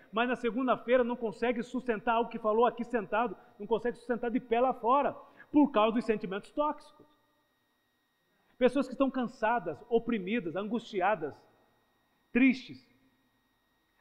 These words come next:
A linguagem corporal das pessoas fala muito de si. Pessoas que andam assim, a gente já entende que a pessoa está mal, interno, a parte interna. Agora imagine comigo um ano.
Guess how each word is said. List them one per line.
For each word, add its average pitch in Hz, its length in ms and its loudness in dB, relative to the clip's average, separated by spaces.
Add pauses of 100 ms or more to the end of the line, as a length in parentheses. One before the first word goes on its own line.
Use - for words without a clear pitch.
A 233 100 4
linguagem 240 540 4
corporal 240 460 2
das 226 160 -2
pessoas 226 340 -2
fala 240 220 0
muito 240 420 0
de 190 140 -6
si. 240 360 -2 (280)
Pessoas 226 320 0
que 262 80 0
andam 254 180 4
assim, 262 480 0 (680)
a 185 60 2
gente 214 180 2
já 262 140 6
entende 262 420 2
que 262 80 0
a 247 40 4
pessoa 254 320 2
está 262 280 0
mal, 247 480 2
interno, 220 880 -4 (180)
a - 60 -18
parte 240 400 -2
interna. 233 580 -4 (920)
Agora 302 260 6
imagine 349 380 8
comigo 311 320 4
um 320 340 6
ano. 277 580 4